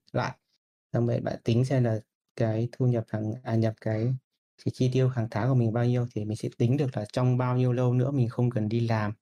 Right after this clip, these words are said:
mà mình vẫn sống được. Thì đấy là tính ra để mình hạn chế tối đa cái việc là,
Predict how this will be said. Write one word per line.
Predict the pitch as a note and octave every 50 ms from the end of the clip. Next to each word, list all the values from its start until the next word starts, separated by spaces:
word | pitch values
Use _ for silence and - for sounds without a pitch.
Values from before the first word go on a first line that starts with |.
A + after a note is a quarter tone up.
| _ _ _ _ _ _ _ _ _ _
mà | - A2+ G#2+ G#2+
mình | A2 G#2+
vẫn | A#2+ C3+
sống | B2+ B2+ C3 C3+
được. | C3+ B2+ B2+ - _ _ _ _ _ _ _ _ _ _
Thì | A2+ A2+
đấy | G#2 G#2 G#2+ A#2+
là | C3 B2+ B2+
tính | A#2 A2 A2+
ra | - C3+ B2+ A2+
để | G#2+ G2 -
mình | G2+ G2+ G2+ - - _ _ _ -
hạn | - A2 F#2 A#2+ A#2+
chế | - A2+ A2 A2 -
tối | A2 A2 A2+
đa | B2 B2+ B2 B2 -
cái | A2 G#2+
việc | B2+ B2+ A#2+ - - -
là, | G#2+ G2+ G2+ G#2 G2+ G#2